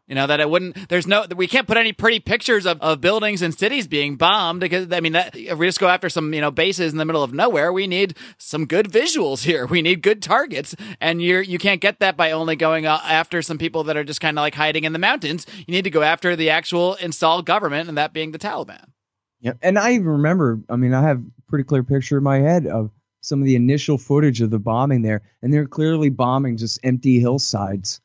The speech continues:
Speaker 2: for show, for the camera. I mean, there are hardly any, and I talk about it in the book, there were only four hundred Al Qaeda guys, four hundred.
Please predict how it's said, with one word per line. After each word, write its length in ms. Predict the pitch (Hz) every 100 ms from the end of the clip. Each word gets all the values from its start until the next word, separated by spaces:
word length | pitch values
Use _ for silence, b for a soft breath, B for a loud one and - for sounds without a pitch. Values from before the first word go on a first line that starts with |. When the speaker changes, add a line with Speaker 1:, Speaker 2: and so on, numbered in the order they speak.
| _ _ _ _
Speaker 2:
for 180 | - 123
show, 420 | 113 - 120 135
for 200 | 104 110
the 80 | 110
camera. 420 | 110 120 131 107
I 60 | 101
mean, 160 | 104
there 160 | 110 110
are 40 |
hardly 460 | 107 127 165 165 147
any, 300 | 131 131 131 b b
and 100 | 120
I 80 | 120
talk 260 | 123 143 165
about 220 | 139 135
it 60 |
in 40 | 135
the 60 |
book, 240 | 123 120 117
there 100 | 101
were 120 | 95
only 280 | 113 139 110
four 340 | - 127 160
hundred 320 | 147 135 131
Al 140 | 113 110
Qaeda 340 | 117 104 101
guys, 380 | 95 87 85 - _ _
four 300 | 139 165 160
hundred. 360 | 120 95 85